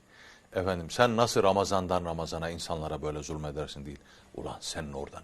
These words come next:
ne işin var? Sorulması gereken soru bu. Bunu soramadığımız müddetçe var ya, hiçbir şey hallolmaz. İsrail oynuyor seninle. Gelmiş yatak odana kurulmuş, ayak ayak üstüne atmış, karınla oynaşıyor. Ve sen diyorsun ki, "Nasıl böyle bir şey yaparsın?"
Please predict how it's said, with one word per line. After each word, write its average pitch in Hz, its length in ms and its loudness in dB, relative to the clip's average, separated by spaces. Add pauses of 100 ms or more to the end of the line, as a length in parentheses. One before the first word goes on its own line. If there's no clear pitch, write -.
(100)
ne - 80 4
işin - 280 6 (100)
var? - 100 -18 (420)
Sorulması - 520 -10
gereken - 320 -20
soru - 200 -18 (120)
bu. - 40 -20 (1080)
Bunu 151 200 4
soramadığımız 131 760 4
müddetçe 143 500 -2
var 190 140 0
ya, 87 140 -6 (120)
hiçbir - 240 -4
şey - 160 -2
hallolmaz. - 580 -2 (480)
İsrail 127 280 -2
oynuyor 113 340 0
seninle. 71 340 -8 (460)
Gelmiş 135 380 6
yatak 131 240 2
odana 123 260 4
kurulmuş, 131 420 4
ayak 127 280 10
ayak 127 180 6
üstüne 127 240 -2
atmış, 170 320 -4 (680)
karınla 110 340 4
oynaşıyor. 73 480 -4 (680)
Ve 98 80 2
sen 175 200 8
diyorsun 226 260 4
ki, 170 100 -6
"Nasıl 269 240 12
böyle 302 180 12
bir 254 40 8
şey 277 100 12
yaparsın?" 226 340 12